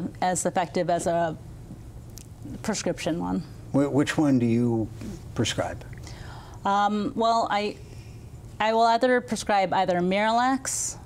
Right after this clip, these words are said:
Speaker 1: um, which is an over-the-counter, you don't need a prescription, or something called Suprep or Sutab. Um,
Speaker 2: Okay.
Speaker 1: it's a smaller volume.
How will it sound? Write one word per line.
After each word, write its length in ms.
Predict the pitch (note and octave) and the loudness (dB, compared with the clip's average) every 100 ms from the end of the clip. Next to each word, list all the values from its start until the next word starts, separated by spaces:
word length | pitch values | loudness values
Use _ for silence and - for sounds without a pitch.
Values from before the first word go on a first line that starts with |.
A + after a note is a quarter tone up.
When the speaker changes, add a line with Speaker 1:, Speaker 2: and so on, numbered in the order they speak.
| - | -2
Speaker 1:
um, 540 | F3+ F3 F3 F3 F#3 - | 0 2 2 0 -2 -2
which 260 | F#3+ F3+ | -2 0
is 200 | G3 F3 | 0 2
an 100 | F3 | 2
over-the-counter, 1040 | D#3 F#3 F#3+ F3+ F#3 F3+ D#3+ F#3 F3+ F#3 - | 2 2 2 2 2 0 2 2 4 4 0
you 160 | F#3 F#3 | 0 2
don't 120 | F3 | 2
need 120 | F3 | 0
a 60 | D#3+ | 0
prescription, 680 | F3+ - G3 - A#3 A#3 A#3 - - - | -2 -2 -2 0 2 2 0 -6 -12 -4
or 120 | G#3+ | -2
something 360 | G3+ G#3+ A3 G3 | 0 -2 0 0
called 240 | F#3+ F3 | 2 2
Suprep 600 | D#3 - G3 G3 F3 F3 | 2 0 0 2 0 0
or 120 | D#3+ | -2
Sutab. 720 | D#3+ - E3+ D3+ C#3+ D3 D#3 C#3+ - - | -2 -2 -2 -2 -2 -2 -4 -8 -14 -2
Um, 180 | F3+ F3 | 0 0
Speaker 2:
Okay. 100 | F3 | -2
Speaker 1:
it's 140 | - | 0
a 80 | G3 | 0
smaller 480 | - G3+ F#3 F3 E3+ | 0 2 4 4 2
volume. 540 | D#3+ D#3 E3+ F3 E3+ | 0 0 0 0 -2